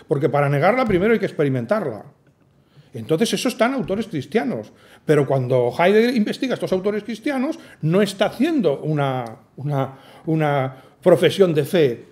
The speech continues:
procristiana. Está analizando esa temporalidad donde ha aparecido la muerte que luego el cristiano negará. Por supuesto que para eso es cristiano.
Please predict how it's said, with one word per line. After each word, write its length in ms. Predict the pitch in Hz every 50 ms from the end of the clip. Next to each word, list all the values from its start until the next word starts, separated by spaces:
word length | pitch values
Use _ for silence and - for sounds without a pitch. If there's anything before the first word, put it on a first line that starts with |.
| _ _
procristiana. 680 | - 170 156 - - 139 123 - - 262 269 247 170 -
Está 340 | - 165 139 - - - 214
analizando 720 | 226 233 247 254 240 220 - 240 233 262 254 262 254 254 247
esa 240 | - - 240 233
temporalidad 720 | 240 240 240 226 226 240 233 226 220 214 220 214 214 233 233
donde 280 | 220 233 214 202 208
ha 40 | 202
aparecido 400 | 190 220 202 202 196 - 214 214
la 80 | 202 190
muerte 340 | 196 202 208 196 196 262 196
que 100 | - 151
luego 200 | 156 160 170 196
el 80 | 180
cristiano 420 | 185 185 170 - - 170 160 202 226
negará. 560 | 214 170 123 107 113 147 190 226 - - - _ _ _ _ _ _
Por 120 | - 107 101
supuesto 480 | - - - - 202 185 - - 104
que 100 | - -
para 160 | 107 107 110
eso 140 | 123 123 -
es 60 | -
cristiano. 480 | - - 110 - - 202 196 - - -